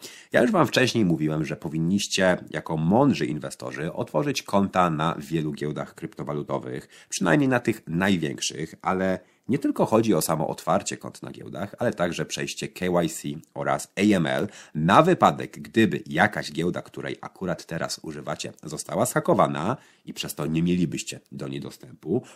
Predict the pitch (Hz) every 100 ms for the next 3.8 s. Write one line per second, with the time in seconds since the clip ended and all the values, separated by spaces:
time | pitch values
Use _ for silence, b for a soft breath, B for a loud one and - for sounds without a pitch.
0 | - 165 - - 170 170 80 78 101 -
1 | - 87 90 76 104 123 - - 71 71
2 | - - - 87 98 95 87 82 82 78
3 | - 71 69 92 98 - 87 -